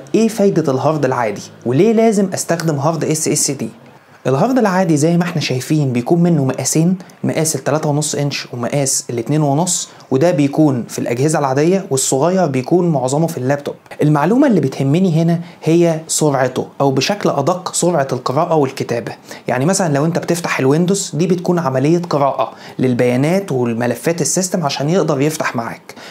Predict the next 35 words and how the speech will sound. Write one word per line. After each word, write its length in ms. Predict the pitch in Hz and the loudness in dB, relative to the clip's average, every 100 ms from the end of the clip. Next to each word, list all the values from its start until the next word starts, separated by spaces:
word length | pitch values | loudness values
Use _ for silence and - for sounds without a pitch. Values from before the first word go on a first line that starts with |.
| - | -6
لو 100 | 117 | -2
انت 140 | 165 156 | 0 0
مثلا 320 | 156 147 123 | 0 -2 -2
بتفتح 400 | - 151 139 - | -2 -2 -2 0
لعبه 280 | 147 147 151 | 0 0 0
او 160 | 127 | 0
برنامج، 460 | 117 117 131 170 180 | 0 0 0 0 0
بتكون 420 | 135 - 143 139 | -2 -2 0 0
برضه 360 | 127 165 170 135 | 0 2 0 0
عمليه 380 | 120 113 143 | -2 -2 0
قراءه، 500 | 156 - 156 151 - - - - - | 0 -2 -2 -2 -6 -14 -20 -10 -4
ودي 220 | 120 147 | 0 2
اللي 220 | 175 156 | 2 0
بتاخد 420 | - 170 170 143 | 0 -2 0 0
وقت 460 | 135 196 - - - - - | 2 0 -4 -10 -12 -10 -6
معاك 360 | 131 156 175 | -2 -2 0
وانت 220 | 170 185 | 0 0
بتفتح 480 | - - 180 - - | -2 -2 -4 -2 -2
اي 140 | 156 143 | -2 -2
حاجه. 320 | - - - - - - - - - | -4 -6 -10 -18 -20 -20 -20 -20 -6
طيب 200 | 127 120 | -2 0
لو 140 | 123 143 | 2 2
انا 100 | 190 | 2
مثلا 380 | 202 196 156 143 | 0 0 0 0
بنسخ 420 | 185 175 135 - | 0 0 -4 -2
ملف 340 | 135 175 - | -2 -2 -2
من 220 | 131 123 | -2 0
مكان 340 | 123 123 160 165 | 0 0 0 0
لمكان، 460 | 135 127 123 123 120 135 | 0 -2 -4 -4 -4 -4
دي 100 | 185 | -2
بتحصل 400 | 208 208 147 135 | -2 -2 0 0
عملية 400 | 127 135 135 110 | 0 2 2 0
قراءة 500 | - 139 196 226 226 - - | -2 0 2 0 -4 -10 -4
ثم 300 | 214 233 202 | 0 2 2
عملية 540 | 143 127 135 185 180 | 0 0 2 2 0